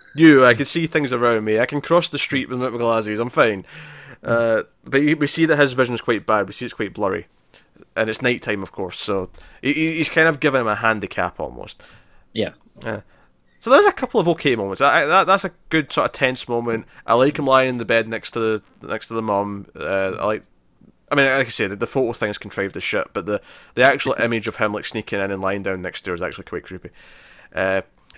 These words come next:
Speaker 1: I think it did that thing where it relied a little bit too much. There's, there's actually a few moments where I thought that'd have been even more effective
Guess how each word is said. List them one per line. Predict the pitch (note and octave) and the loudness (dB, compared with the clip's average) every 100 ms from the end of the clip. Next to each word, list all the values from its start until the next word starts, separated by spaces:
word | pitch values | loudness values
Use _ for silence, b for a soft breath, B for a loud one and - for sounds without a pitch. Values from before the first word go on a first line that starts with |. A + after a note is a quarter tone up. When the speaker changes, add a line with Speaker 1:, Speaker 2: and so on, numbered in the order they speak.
| - | -2
Speaker 1:
I | |
think | C3 F3+ F#3 | 4 4 4
it | E3 | 2
did | D#3 | 4
that | D#3 C#3+ | 4 4
thing | - B2+ C#3 C#3+ A#2+ | 2 2 2 -4 0
where | A#2+ | 2
it | A#2 | 2
relied | G#2+ A2+ A2 A#2 | 0 2 4 2
a | A#2 | 0
little | A#2 | 0
bit | A#2 G2+ | -2 -4
too | - A2+ | -4 -4
much. | - | -2
There's, | C3 | -2
there's | C#3+ C#3 | 0 4
actually | D#3+ F#3+ | 4 2
a | E3+ | -4
few | - C3 | -2 -2
moments | B2 B2+ - | -2 -2 -2
where | A2+ | -2
I | |
thought | B2 A2+ | 0 2
that'd | B2+ | 2
have | B2+ | 0
been | A#2+ | -4
even | A#2+ A2+ | -6 -6
more | A2 G#2+ | -2 -2
effective | G2 G#2+ - - A#2 | -2 -2 -2 -4 -8